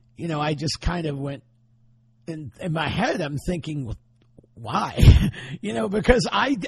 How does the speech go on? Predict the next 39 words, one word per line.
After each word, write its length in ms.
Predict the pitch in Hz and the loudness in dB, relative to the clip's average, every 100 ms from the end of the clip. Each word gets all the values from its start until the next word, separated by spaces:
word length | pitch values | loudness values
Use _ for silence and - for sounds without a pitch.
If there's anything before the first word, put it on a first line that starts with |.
| - | -6
I 180 | 170 180 | -2 -2
think 260 | - 247 269 | 0 -2 -2
I'd 220 | 185 147 | -4 -4
seen 360 | - 190 170 147 | -8 -6 -6 -6
Steve 380 | - 196 170 | -8 -6 -4
run 160 | 160 170 | -4 -4
his 180 | 165 143 | -2 -4
own 160 | 175 | -4
car 200 | 151 165 | -4 -2
a 80 | 156 | -2
time 260 | - 180 294 | -4 -6 -4
or 80 | 269 | -4
two, 240 | 170 202 | 0 -2
but 180 | 302 - | -2 -6
just 260 | 240 - - | -4 -4 -2
thought 240 | 185 - | -4 -4
that 140 | 175 | -8
that 200 | 175 175 | -4 -2
was 160 | 185 127 | -4 -6
a 60 | 151 | -6
curious 420 | - 170 170 - | -6 -6 -6 -6
choice, 460 | - 277 196 127 | 2 2 2 -6
right? 220 | 151 214 247 | -6 -6 -6
Steve 280 | - 165 | -6 -4
had 220 | 127 127 180 | -4 -4 -6
a 80 | |
car, 220 | - 156 180 | -4 -2 0
he 100 | 208 | -2
owned 200 | 165 185 | -6 -6
a 40 | |
car. 360 | 165 160 180 - - - - - - _ _ | -2 0 0 -4 -16 -20 -20 -20 -20 _ _
And, 320 | 156 175 175 | -4 -2 2
um, 460 | 180 170 160 156 143 - _ _ _ _ - - - | 4 4 2 -4 -8 -16 _ _ _ _ -14 -14 -14
you 160 | - 185 | -8 -4
know, 140 | 240 | 0
I 160 | 190 170 | 2 2
was, 440 | 170 170 - - - _ _ _ - | 0 -2 -4 -8 -20 _ _ _ -6
I 140 | 143 | -2
have 240 | 117 147 | 0 6